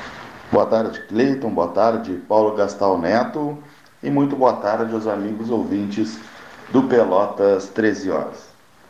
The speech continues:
Pois bem, Cleiton e amigos, semanalmente tenho ido a Porto Alegre, graças ao nosso novo empreendimento na capital gaúcha,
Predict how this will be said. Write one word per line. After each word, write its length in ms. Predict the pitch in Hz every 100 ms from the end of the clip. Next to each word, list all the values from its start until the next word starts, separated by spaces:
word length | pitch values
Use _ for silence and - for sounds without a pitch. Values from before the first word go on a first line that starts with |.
| - - -
Pois 180 | - 139
bem, 180 | 170 165
Cleiton 300 | 139 131 117
e 60 | 107
amigos, 520 | 95 76 76 - - - - - - - -
semanalmente 760 | - 165 185 160 131 147 -
tenho 260 | - 139 123
ido 540 | 131 160 135 104 82 - - - -
a 80 | 92
Porto 400 | - 123 110 95
Alegre, 800 | 85 101 127 131 104 95 87 80
graças 460 | 92 104 110 107
ao 140 | 101 95
nosso 400 | 98 104 - 98
novo 320 | 98 101 101
empreendimento 760 | 98 92 95 90 90 92 98 95
na 120 | 90
capital 420 | 90 85 - 85
gaúcha, 640 | 82 78 98 139 - -